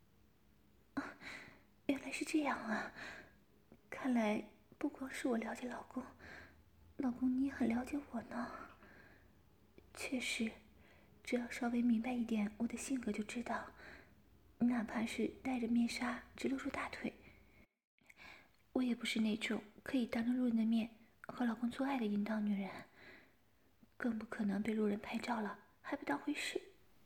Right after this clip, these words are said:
什么？那个蕾丝面纱摆放的样子也很明显。<laughs> 讨厌啊，你就知道取好人家。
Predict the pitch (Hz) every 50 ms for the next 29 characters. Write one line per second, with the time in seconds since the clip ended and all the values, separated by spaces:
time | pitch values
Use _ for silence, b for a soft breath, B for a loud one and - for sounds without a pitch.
0 | - - - - - - - - - - - - - - - - - - 269 247
1 | 254 285 302 - - - - - - - - - - - - - - - - -
2 | - - - - - - - - - - - 262 269 262 262 247 240 233 240 -
3 | - 247 254 247 240 - 254 240 - 240 214 214 - 247 247 254 277 269 254 233
4 | 240 233 233 - 247 214 208 208 208 240 - - 254 208 190 B B B B B
5 | B B B B B B B - - - - - - - - - - 254 - -
6 | - - - - - - - - - - - - - - - - - - - -
7 | 277 220 226 240 254 240 226 - - - - - - - - - B B B B
8 | B B B - - 277 269 302 294 - 285 277 285 277 - - 247 240 226 214
9 | 208 208 202 208 - 220 208 - -